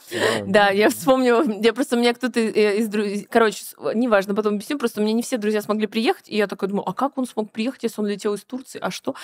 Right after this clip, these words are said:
Speaker 2: Ну ладно. Эм, короче, и, э, они делали такие, э, ну, крафтовые лимонады небольшими партиями, и, э, они хотели расширяться, делать из этого бизнес. И вот мы как-то так поняли, что у них есть этот невероятный навык.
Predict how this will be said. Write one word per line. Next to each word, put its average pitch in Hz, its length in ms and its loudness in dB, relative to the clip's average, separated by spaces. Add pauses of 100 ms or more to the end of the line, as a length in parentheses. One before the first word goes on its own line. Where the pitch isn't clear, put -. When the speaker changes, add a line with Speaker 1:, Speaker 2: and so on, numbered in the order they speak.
(260)
Speaker 2:
Ну 240 100 2
ладно. 202 220 0 (240)
Эм, 202 1000 0
короче, 233 600 2
и, 226 340 0
э, 196 340 4 (140)
они 269 260 0
делали 262 400 2
такие, 202 560 -2
э, 160 800 -2 (100)
ну, 190 380 -2 (300)
крафтовые 220 520 0
лимонады 226 420 2
небольшими 208 460 0
партиями, 233 600 0 (320)
и, 208 380 0
э, 202 460 2
они 202 160 0
хотели 240 340 0
расширяться, 214 640 0
делать 226 260 0
из 214 60 -8
этого 190 160 -6
бизнес. 277 400 -6
И 202 40 -8
вот 220 200 0
мы 214 80 -2
как-то 214 240 -6
так 196 280 -2
поняли, 233 340 0
что 202 380 0
у 202 80 0
них 214 180 0
есть 208 140 -4
этот 202 140 -4
невероятный 208 340 2
навык. 202 440 2